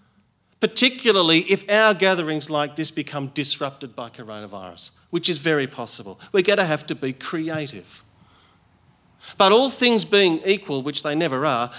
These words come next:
I want to tell you about an initiative that we're going to launch shortly. See, sometimes people have the desire to serve, they just don't know how. Others are willing, they're just not sure if they've got the gifts.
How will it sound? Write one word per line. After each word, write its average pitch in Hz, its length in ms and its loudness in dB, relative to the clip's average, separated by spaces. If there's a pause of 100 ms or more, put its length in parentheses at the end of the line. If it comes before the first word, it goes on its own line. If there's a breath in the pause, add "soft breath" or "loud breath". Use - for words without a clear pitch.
(140 loud breath)
I 175 60 0
want 233 240 0
to 240 60 0
tell 220 280 0
you 156 320 0 (520 loud breath)
about 180 320 2
an 165 80 -2
initiative 165 560 2
that 151 100 -2
we're 151 180 0
going 143 200 -2
to 139 40 -4
launch 135 260 -6
shortly. 120 500 -8 (240 loud breath)
See, 214 240 -4
sometimes 254 560 -2
people 185 300 -4
have 160 200 -6
the 156 60 -8
desire 156 480 -2
to 180 100 -8
serve, 180 400 -2
they 156 120 -2
just 147 200 -4
don't 139 180 -2
know 127 160 -6
how. 104 280 -8 (2000 loud breath)
Others 196 480 4
are 160 180 2
willing, 165 540 4
they're 180 100 0
just 220 220 0
not 180 120 2
sure 170 200 -2
if 147 100 -4
they've 143 160 -4
got 156 220 -8
the 143 60 -12
gifts. 123 500 -10